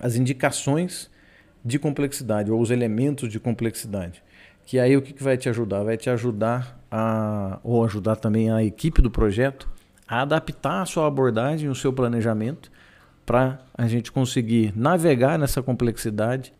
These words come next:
e minimizar os impactos e ir de encontro para uma entrega mais eficaz do seu projeto.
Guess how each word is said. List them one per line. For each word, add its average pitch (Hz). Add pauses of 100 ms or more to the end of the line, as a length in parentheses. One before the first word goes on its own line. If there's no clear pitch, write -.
(120)
e 156
minimizar 143 (340)
os 110
impactos 139 (160)
e 139
ir 139
de 127
encontro 123 (840)
para 123
uma 123
entrega 117
mais 117
eficaz 135
do 117
seu 120
projeto. 107